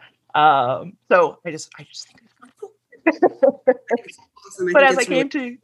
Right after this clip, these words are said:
Speaker 1: as I came to get to know you a little bit, I realized that, as usual, this is six degrees of separation as we were going around the room in yoga one day. And it's like, "Ah, I used to work for Stewart. I used to rep Stewart. I used to sell Stewart."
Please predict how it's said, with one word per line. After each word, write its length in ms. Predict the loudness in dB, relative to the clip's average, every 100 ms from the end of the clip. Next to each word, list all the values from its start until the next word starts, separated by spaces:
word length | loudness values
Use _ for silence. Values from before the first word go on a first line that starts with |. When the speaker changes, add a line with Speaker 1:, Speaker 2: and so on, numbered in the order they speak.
| _ _ _ _ _ -8 -2
Speaker 1:
as 140 | 2
I 120 | 2
came 300 | 0 -6 -6
to 80 | -4
get 180 | -2 -2
to 80 | -2
know 200 | -4 -4
you 200 | -4 -2
a 20 |
little 200 | 0 0
bit, 120 | 0
I 40 | 0
realized 420 | 0 0 0 0
that, 220 | -2 0
as 240 | 0 0 -2
usual, 320 | -4 -4 -4
this 140 | -4
is 140 | -8 -6
six 200 | -6 -6
degrees 320 | -6 -6 -8
of 120 | -12
separation 560 | -4 -4 -2 -2 -2 -6
as 100 | -6
we 80 | -6
were 60 |
going 280 | -2 -2 -2
around 440 | 0 0 0 -4 -2
the 100 | 0
room 300 | 2 2 0
in 80 |
yoga 300 | 0 0 0
one 120 | -4 -2
day. 140 | -2
And 80 | -2
it's 100 | -4
like, 320 | -6 -6 -14 -20
"Ah, 60 | -12
I 40 | -8
used 180 | -8 -8
to 60 |
work 120 | -10
for 100 | -12
Stewart. 260 | -12 -8 -4
I 60 | -4
used 180 | -6
to 80 | -4
rep 180 | -4 -4
Stewart. 300 | -6 -4 -2
I 60 | -4
used 180 | -4
to 60 | -6
sell 220 | -6 -8
Stewart." 320 | -4 0 -2